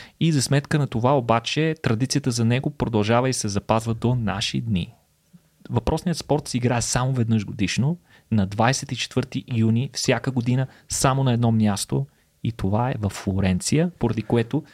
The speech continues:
спортът бива наричан още калчо фьорентино. Ск-, а, спорта се, е, датира от шестнайсти век, като, за да си го представиш, значи, представи си футбол.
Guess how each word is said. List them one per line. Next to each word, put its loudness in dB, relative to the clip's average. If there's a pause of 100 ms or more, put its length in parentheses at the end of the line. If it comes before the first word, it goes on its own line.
(100)
спортът -2
бива 2
наричан -2
още 0
калчо 0
фьорентино. 0 (840)
Ск-, -2
а, 4
спорта 2
се, 2 (640)
е, 4
датира 0 (200)
от 0
шестнайсти 0
век, -2 (600)
като, 2 (540)
за 4
да 4
си 0
го -2
представиш, -2 (880)
значи, 2 (560)
представи 4
си 0
футбол. 2